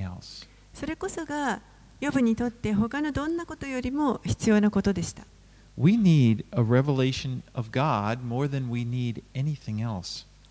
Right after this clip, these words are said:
Speaker 2: 私たちも神ご自身のこの啓示というものを、他のどんなもの、ことよりも必要としています。
Speaker 1: By that I mean we need to see his greatness, his beauty.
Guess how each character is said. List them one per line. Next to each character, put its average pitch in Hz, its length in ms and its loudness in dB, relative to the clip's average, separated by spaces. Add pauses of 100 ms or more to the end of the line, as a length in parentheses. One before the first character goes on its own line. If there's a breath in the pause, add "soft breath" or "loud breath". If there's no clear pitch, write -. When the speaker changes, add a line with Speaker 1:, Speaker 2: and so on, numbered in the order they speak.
(420 soft breath)
Speaker 2:
私 311 280 -4
た 339 120 2
ち 285 160 -4
も 285 380 4 (400)
神 320 300 0
ご 233 80 2
自 226 160 2
身 277 240 0
の 220 100 2
こ 185 140 -4
の 170 100 -4
啓 254 320 2
示 247 160 0
と 190 140 -2
い 170 100 -2
う 170 60 -4
も 170 120 -6
の 180 340 -2
を、 - 80 -8 (280 loud breath)
他 269 220 0
の 285 80 0
ど 240 180 4
ん 294 100 4
な 330 120 0
も - 500 0
の、 226 220 6
こ - 220 -2
と 247 120 4
よ 214 140 6
り 196 100 2
も 262 240 2 (200 loud breath)
必 - 240 0
要 185 120 4
と - 140 -4
し - 100 -4
て 175 140 -4
い 170 60 0
ま 170 180 -4
す。 - 120 -12
Speaker 1:
By 123 120 2
that 131 180 2
I 127 80 2
mean 120 160 0
we 120 80 -2
need 127 200 -2
to 120 100 -4
see 135 640 -6
his 120 360 -6
greatness, 131 600 -4
his 113 100 -6
beauty. 120 640 -4